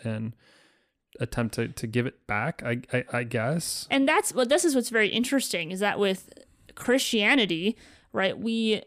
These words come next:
Speaker 2: we have a savior, right? We have someone who bore it all on the cross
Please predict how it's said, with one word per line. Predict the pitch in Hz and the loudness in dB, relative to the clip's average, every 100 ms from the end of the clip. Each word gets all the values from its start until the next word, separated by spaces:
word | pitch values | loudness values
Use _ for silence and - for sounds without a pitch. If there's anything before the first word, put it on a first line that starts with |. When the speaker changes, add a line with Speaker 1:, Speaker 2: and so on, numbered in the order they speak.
| _ | _
Speaker 2:
we | 214 208 | 0 2
have | 202 220 220 | 2 2 4
a | |
savior, | 214 185 170 175 143 104 | 2 0 -2 -2 -6 -4
right? | 180 | -4
We | 190 190 | -2 -4
have | - 214 240 | 0 0 0
someone | - 202 190 | 0 0 -2
who | 190 - 196 | -4 -2 -4
bore | 175 190 214 | 0 0 4
it | 214 | 2
all | 185 175 170 180 - | 2 0 -2 -4 -4
on | 190 185 | -4 -2
the | 175 | -6
cross | - 175 156 190 | 0 0 0 -4